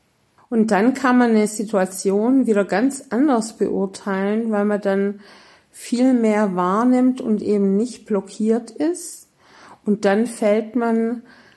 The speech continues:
höchstwahrscheinlich eine komplett andere Entscheidung,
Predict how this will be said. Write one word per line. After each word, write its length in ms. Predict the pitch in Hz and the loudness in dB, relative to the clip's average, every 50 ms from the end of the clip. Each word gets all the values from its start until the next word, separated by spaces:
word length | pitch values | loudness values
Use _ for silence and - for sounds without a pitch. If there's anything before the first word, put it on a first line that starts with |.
| _ _ _ - - | _ _ _ 0 2
höchstwahrscheinlich 1080 | 233 302 320 - - - - 220 220 220 - 220 208 208 220 226 226 226 220 220 - 220 | 2 2 2 -2 -6 -8 -6 -6 -4 -4 -2 -2 -2 0 0 0 0 -2 -2 -4 -2 -2
eine 100 | 208 202 | -2 -2
komplett 640 | - - 196 185 190 - 202 214 233 220 226 - | -2 -2 -4 -2 -2 0 0 0 0 -2 -4 -4
andere 600 | 214 214 214 214 220 208 208 202 196 196 196 208 208 - - - | 0 0 2 2 2 2 2 2 2 2 0 -2 -6 -8 -6 -2
Entscheidung, 960 | 202 196 202 - - 202 202 208 214 214 214 185 180 180 180 180 190 180 | -2 -2 -2 -2 -4 -2 0 0 0 0 0 0 2 2 2 0 -2 -6